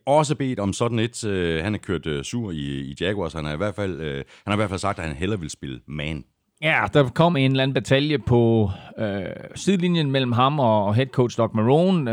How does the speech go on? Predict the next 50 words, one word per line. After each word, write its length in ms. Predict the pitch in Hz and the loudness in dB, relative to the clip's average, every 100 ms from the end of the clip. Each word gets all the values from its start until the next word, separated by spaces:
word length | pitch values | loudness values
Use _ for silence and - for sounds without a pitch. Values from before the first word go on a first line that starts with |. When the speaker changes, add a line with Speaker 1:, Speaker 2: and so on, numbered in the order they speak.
| 113 | 0
Speaker 2:
øh, 60 | 107 | 0
og, 360 | - 107 107 107 | 2 2 2 0
øh, 60 | 104 | 0
der 60 | |
var 160 | 113 110 | 2 0
simpelthen 320 | 117 107 110 | 0 0 0
en 100 | 107 | 0
hjælpetræner, 520 | 104 127 104 107 110 | 0 -2 -2 -2 0
der 140 | 101 101 | 0 0
måtte, 340 | 98 98 107 | 0 0 -4
øh, 60 | 98 | -2
tage, 280 | - 123 120 - - | 2 2 0 -8 -4
øh, 280 | 110 101 | -2 0
Jalen 240 | 117 110 104 | 0 2 2
Ramsey 260 | 123 123 107 | 0 0 -4
og 80 | 101 | 0
føre 180 | 120 | 2
ham 160 | 107 104 | 2 2
væk 140 | 120 | 0
fra 140 | - 110 | 0 0
Doc 220 | 107 104 | 0 2
Marrone. 500 | 110 110 120 123 131 - | 2 4 4 2 0 -6
<clears throat> 60 | |
Og 200 | - 113 - - _ _ _ - | -6 -6 -8 -20 _ _ _ -2
præcis 340 | 135 139 139 | 0 2 -2
som 380 | - - - 123 | -4 -8 -2 -2
du 100 | 131 | -2
siger, 440 | 131 135 131 131 135 - | -4 0 0 0 -2 -4
øh, 380 | 113 110 107 101 107 | -4 -2 -4 -6 -4
Jalen 300 | 127 123 117 | 0 2 2
Ramsey 300 | 123 135 - 127 | 0 0 -4 -4
er 100 | 107 | -4
en 80 | 107 | -2
spiller, 340 | - 127 135 - - - - | -2 -2 -2 -4 -14 -20 -14
som, 720 | - 120 113 104 104 107 107 | -2 2 4 4 2 0 -2
øh, 260 | 110 104 98 - | -4 -4 -4 -2
ikke 460 | 135 147 143 151 | 0 2 0 -2
har 100 | 104 | -2
lyst 260 | 113 123 - | 0 0 0
til 200 | - 120 | -2 0
at 100 | 107 | 0
indgå 440 | 113 135 117 110 - | 0 0 2 0 0
i, 220 | 107 104 | -2 -2
øh, 180 | 98 98 | -2 -4
det 140 | - 120 | -4 -4
system, 500 | - - 120 107 98 | -6 -4 -2 -2 -2
som 240 | - 98 120 | -4 -4 -2
Jaguars, 400 | 123 113 104 98 | -2 0 -2 -2
de 140 | 110 | -8
spiller, 360 | - 120 127 | -4 -2 0